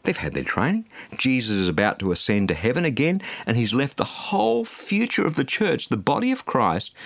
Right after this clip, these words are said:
in the world for all time in their hands. But just before he ascends, you'd imagine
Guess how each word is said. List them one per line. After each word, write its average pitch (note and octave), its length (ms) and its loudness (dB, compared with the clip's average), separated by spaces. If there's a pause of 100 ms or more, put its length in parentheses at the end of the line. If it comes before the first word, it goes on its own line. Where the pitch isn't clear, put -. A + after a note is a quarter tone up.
(180)
in F#3+ 260 2
the B3 100 2
world G#2 460 2 (340)
for - 240 -4
all E3+ 240 2
time F2 440 0 (500)
in G2+ 160 0
their E2+ 180 0
hands. D#2+ 440 -6 (840)
But - 140 -2
just C#4 480 -2
before F3+ 340 2
he D3 100 4
ascends, G#2+ 420 2
you'd A3+ 80 2
imagine A3 440 2